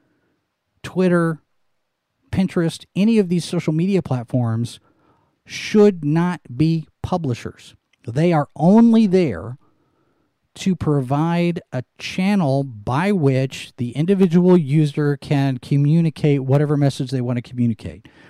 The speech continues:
When the platform starts to censor what you say, they are no longer a platform. They become a publisher, and they, uh,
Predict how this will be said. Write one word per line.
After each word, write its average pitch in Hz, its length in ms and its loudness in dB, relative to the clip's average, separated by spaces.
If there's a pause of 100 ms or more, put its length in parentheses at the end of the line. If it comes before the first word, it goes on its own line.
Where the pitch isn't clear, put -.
(100)
When 156 220 0
the 139 80 -2
platform 202 1000 -2
starts 190 520 -4
to - 180 -6
censor 123 880 -2 (320)
what 135 340 -2
you 139 180 0
say, 135 680 -4 (1120)
they 160 220 0
are 180 140 0
no 156 260 2
longer 170 460 2
a 151 60 -2
platform. 120 680 -4
They 127 140 0
become 131 300 0
a 127 60 0
publisher, 101 680 -6
and 117 120 -2
they, 123 140 2
uh, 123 140 2